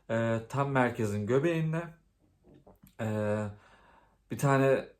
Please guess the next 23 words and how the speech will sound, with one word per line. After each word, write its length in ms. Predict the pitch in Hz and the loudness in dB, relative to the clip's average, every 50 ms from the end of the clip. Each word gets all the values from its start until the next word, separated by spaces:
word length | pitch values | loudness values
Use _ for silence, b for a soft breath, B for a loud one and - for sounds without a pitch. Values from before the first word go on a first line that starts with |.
| - 117 123 117 113 95 - - _ _ - | -14 -10 -10 -8 -10 -10 -14 -18 _ _ 0
yolun 240 | 131 131 131 131 135 | 2 4 4 4 4
ortasında 400 | 135 127 - 165 - - 160 160 | 2 2 2 -2 -4 -4 -4 -4
çay 240 | - - 127 113 | -2 0 0 0
akıyor. 420 | 104 - - - 98 98 113 120 - | 0 -2 -2 -2 -2 -2 -2 -4 -6
Çay 260 | - - 120 117 110 | -4 -2 0 0 0
dedikleri 400 | 110 110 113 - - 120 117 107 | 0 -2 -2 -2 -2 -2 -2 -2
bir 160 | 98 95 92 | -4 -2 0
dere. 340 | 104 104 101 98 101 - - - _ _ - - 123 | 2 2 2 2 0 -4 -8 -14 _ _ -20 -12 -8
Ee, 40 | 113 | -6
ama 420 | 107 101 98 - 127 135 151 139 | -6 -4 -4 -2 -2 0 0 -2
hoş 360 | 135 135 - 151 139 - - | -2 0 0 0 0 0 0
yani, 260 | 120 98 98 101 110 120 | -2 -2 0 -2 -2 -4
insanı 280 | 123 117 - 123 117 | -4 -4 -4 -4 -4
mutlu 260 | 117 101 - - 123 | -6 -6 -8 -4 -4
ediyor. 280 | 117 92 98 92 98 98 | -2 -2 -2 -2 -2 -2
En 120 | 107 117 | -4 -2
azından, 340 | 113 110 98 110 120 120 120 B B B B B B B B _ - | -2 -2 -2 -2 -4 -4 -6 B B B B B B B B _ -10
e, 140 | 117 110 107 - - - - - _ _ | -10 -8 -8 -10 -14 -20 -20 -20 _ _
böyle 560 | - 117 120 117 113 113 107 - - - - | -6 -4 -2 0 0 0 -2 -4 -8 -6 -2
deniz 460 | 123 117 117 120 120 110 101 - - 67 - - _ _ _ _ _ _ _ _ _ _ - - | 0 0 2 2 0 0 -2 -6 -10 -12 -16 -16 _ _ _ _ _ _ _ _ _ _ -4 0
bulunan 340 | 120 120 120 120 120 127 | 0 2 2 2 2 2
şehirlerden 840 | 127 127 - 120 107 104 113 107 110 107 107 104 98 110 107 107 110 | 0 0 -2 -2 -2 -2 0 0 0 0 0 0 0 -2 -2 -2 -2
gelenler 480 | 104 113 107 107 107 107 120 131 139 | 0 0 0 0 0 0 0 0 -2